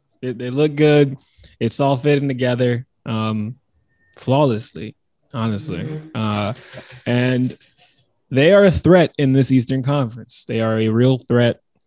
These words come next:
They are in my upper echelon of teams, probably my top two teams along there with the Miami Heat.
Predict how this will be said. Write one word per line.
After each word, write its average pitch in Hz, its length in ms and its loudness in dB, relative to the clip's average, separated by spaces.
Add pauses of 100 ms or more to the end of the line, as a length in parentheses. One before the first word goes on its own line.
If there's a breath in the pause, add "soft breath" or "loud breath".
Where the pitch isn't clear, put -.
They 117 180 0
are 120 140 0
in 117 140 -4
my 127 400 -2
upper 131 320 -2
echelon 117 560 -2
of 113 120 -4
teams, 113 560 -2 (400)
probably 139 300 0
my 131 160 -2
top 117 340 -4
two 127 340 2
teams 110 480 -4 (100)
along 113 280 2
there 113 140 4
with 110 120 2
the 120 100 0
Miami 117 400 2
Heat. 113 300 0